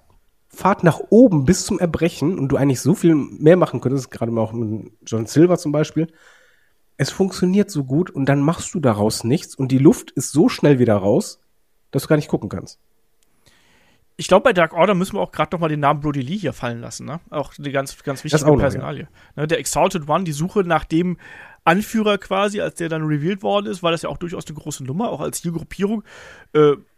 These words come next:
Speaker 2: durchaus ernst zu nehmen. Dann der tragische Tod von, äh, Brody Lee und dann eben, ja, wo man auch gemerkt hat, so, äh, da muss man, äh,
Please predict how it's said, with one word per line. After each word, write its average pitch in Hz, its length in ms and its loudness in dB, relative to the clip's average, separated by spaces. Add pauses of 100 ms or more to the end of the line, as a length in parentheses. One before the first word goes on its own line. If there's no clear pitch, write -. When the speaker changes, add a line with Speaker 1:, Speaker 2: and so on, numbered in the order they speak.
(380)
Speaker 2:
durchaus 165 460 2
ernst 160 280 0
zu - 80 -8
nehmen. 233 260 -4 (340)
Dann 160 180 4
der 147 220 2
tragische 147 460 0
Tod - 380 -6 (280)
von, 208 360 0
äh, 185 200 -6
Brody 180 400 2
Lee 202 240 -4
und 156 280 -8
dann 151 140 -2
eben, 170 300 -6 (440)
ja, 156 260 2
wo 170 60 -2
man 196 120 4
auch 175 180 -2
gemerkt 165 340 2
hat, 185 120 -2
so, 175 280 -2
äh, 156 260 0 (760)
da 156 160 0
muss 175 220 0
man, 156 280 2
äh, 135 380 -2